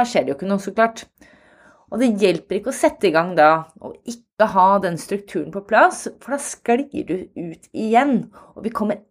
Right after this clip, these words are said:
enda lenger vekk fra målet. Og vi mister så klart også troen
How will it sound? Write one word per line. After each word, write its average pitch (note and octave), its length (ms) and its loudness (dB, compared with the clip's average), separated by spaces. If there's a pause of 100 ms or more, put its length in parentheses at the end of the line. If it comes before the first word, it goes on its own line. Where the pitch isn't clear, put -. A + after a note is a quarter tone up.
(100)
enda G3 400 4
lenger F3 320 -4
vekk D#4 300 0 (120)
fra G3 160 2
målet. A#2+ 380 -4 (1120)
Og A#3 240 6
vi B3 140 0
mister A#3+ 420 -4
så G3+ 160 -8
klart F#3 220 0 (240)
også - 320 -8
troen D#3+ 400 -4